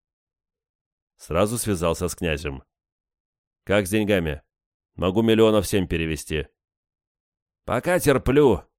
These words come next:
Через пару недель спрошу, если что. Хорошо. И да,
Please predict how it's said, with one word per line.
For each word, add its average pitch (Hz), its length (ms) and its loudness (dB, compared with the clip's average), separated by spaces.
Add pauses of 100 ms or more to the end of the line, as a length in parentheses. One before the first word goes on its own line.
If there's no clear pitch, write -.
Через 127 360 -2
пару 143 260 2
недель 135 320 4
спрошу, 113 420 -2
если 90 280 -4
что. 82 360 -4 (760)
Хорошо. 82 560 -4 (1080)
И 113 180 0
да, 123 400 2